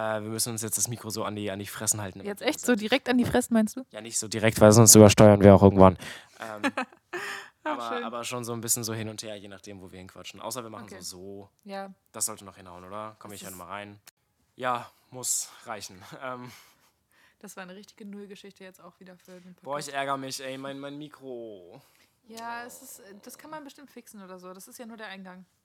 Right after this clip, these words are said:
Speaker 1: Ja. Sonst nehmen wir wieder Stereo auf. <laughs>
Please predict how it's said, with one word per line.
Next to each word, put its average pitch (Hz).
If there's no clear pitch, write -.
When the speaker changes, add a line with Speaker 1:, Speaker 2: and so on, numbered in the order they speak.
Speaker 1:
Ja. 110
Sonst 127
nehmen 135
wir 123
wieder 120
Stereo 117
auf. 104
<laughs> 226